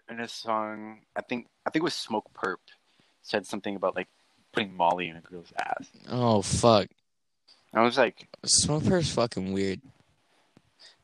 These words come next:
Speaker 1: This is his album sold five K first week.
Speaker 2: This
Speaker 1: But that shit went
Speaker 2: Bruh.
Speaker 1: cardboard. I feel so,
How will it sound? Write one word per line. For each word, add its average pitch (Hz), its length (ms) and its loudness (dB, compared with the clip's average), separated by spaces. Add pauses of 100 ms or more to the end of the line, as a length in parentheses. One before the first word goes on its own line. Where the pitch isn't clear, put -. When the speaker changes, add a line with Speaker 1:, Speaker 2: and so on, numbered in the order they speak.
(440)
Speaker 1:
This 92 100 -12
is 87 160 -10
his 101 180 -2
album 87 420 2
sold 104 200 -4
five - 340 -4
K - 260 -4
first - 320 -8
week. - 280 -14 (680)
Speaker 2:
This - 540 6
Speaker 1:
But 117 640 8
that 120 140 -2
shit 127 200 -2
went 123 120 4
Speaker 2:
Bruh. 120 320 12
Speaker 1:
cardboard. 127 680 6 (260)
I 135 140 -4
feel 120 260 -12
so, 120 180 -6